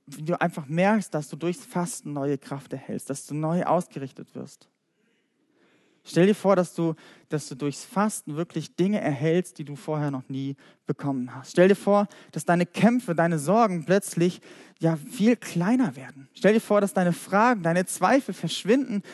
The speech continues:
weil du ganz neu ausgerichtet bist auf Gott. Stell dir vor, dass deine Kraft und Hoffnung ins Unermessliche steigt, weil du diesen mutigen Schritt gegangen bist, zu verzichten, um dich auszurichten.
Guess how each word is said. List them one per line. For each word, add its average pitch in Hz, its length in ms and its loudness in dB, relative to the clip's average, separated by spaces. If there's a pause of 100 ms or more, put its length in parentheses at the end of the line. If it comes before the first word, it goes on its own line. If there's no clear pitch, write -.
(100)
weil 180 140 4
du 160 100 -2
ganz 233 360 0
neu 180 320 0
ausgerichtet 151 720 -2
bist - 220 -8
auf 135 260 -6
Gott. 139 280 -12 (800)
Stell 185 260 4
dir 240 80 4
vor, 190 220 2
dass 165 140 -2
deine 160 220 -2
Kraft - 480 0
und 156 240 -10
Hoffnung 165 380 -2
ins 135 160 -6
Unermessliche 135 720 -6
steigt, 127 360 -14
weil 120 140 -2
du 170 260 -8 (520)
diesen 151 220 -4
mutigen 202 360 0
Schritt - 280 0
gegangen 147 360 -2
bist, - 340 -8
zu 160 300 -4 (260)
verzichten, - 760 -2
um 143 140 -2
dich 135 220 -10
auszurichten. 139 800 -10